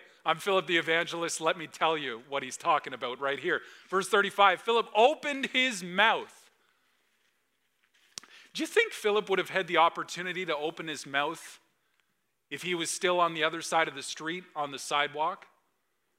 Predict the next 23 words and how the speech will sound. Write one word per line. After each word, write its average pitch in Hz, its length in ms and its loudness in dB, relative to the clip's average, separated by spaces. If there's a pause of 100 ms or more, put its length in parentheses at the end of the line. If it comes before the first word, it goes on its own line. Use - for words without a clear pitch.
(320)
Just, - 240 -12 (760)
like, 127 220 -6
shouting 185 480 0
the 156 100 -8
truth 180 420 -4
from 156 260 -6
that 175 200 2
side, 180 300 0
"'Cause 127 160 -14
I 143 140 0
can't 165 340 -8
come 175 180 -2
any 170 120 -6
closer. 180 360 -4
I 143 100 2
don't 190 100 2
want 208 100 0
to 208 60 -8
be 190 120 0
associated 160 800 0
with 127 260 -10 (920)
Ethiopian 151 640 -6
eunuch 190 500 -6